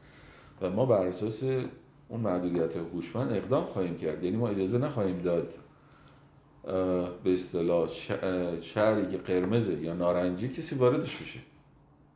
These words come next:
اصلاً اجازه نمیدیم. و حتی شهرهای مسافرپذیری که زرده، اونم اجازه نمیدیم. بنابراین چیزی نمیمونه.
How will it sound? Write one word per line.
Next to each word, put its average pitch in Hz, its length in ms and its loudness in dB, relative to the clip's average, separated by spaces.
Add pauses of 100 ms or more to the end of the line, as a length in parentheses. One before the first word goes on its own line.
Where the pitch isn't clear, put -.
(280)
اصلاً 113 240 -2
اجازه 92 300 0
نمیدیم. 71 340 -8 (600)
و 101 120 2
حتی 123 460 2 (880)
شهرهای 107 680 4
مسافرپذیری 107 1080 2
که 175 100 4
زرده، 127 540 6 (1200)
اونم 147 240 6
اجازه 87 320 2
نمیدیم. 71 380 -8 (120)
بنابراین 107 340 0
چیزی 151 380 -2
نمیمونه. 80 340 -4